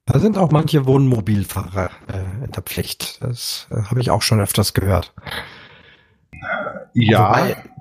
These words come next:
Speaker 1: die sich ja eigentlich ganz normal einfach nur an den Straßenrand stellen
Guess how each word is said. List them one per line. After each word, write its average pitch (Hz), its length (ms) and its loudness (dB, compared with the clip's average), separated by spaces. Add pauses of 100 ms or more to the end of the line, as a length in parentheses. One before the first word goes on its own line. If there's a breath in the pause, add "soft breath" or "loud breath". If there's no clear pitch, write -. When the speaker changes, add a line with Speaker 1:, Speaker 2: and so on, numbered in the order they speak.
(140)
Speaker 1:
die 160 140 -2
sich 135 200 -4
ja 147 120 4
eigentlich 165 540 0 (120)
ganz 151 240 -2
normal 131 260 2
einfach 120 200 -2
nur 123 120 2
an 123 80 -2
den 110 60 -4
Straßenrand 110 600 0
stellen 110 520 2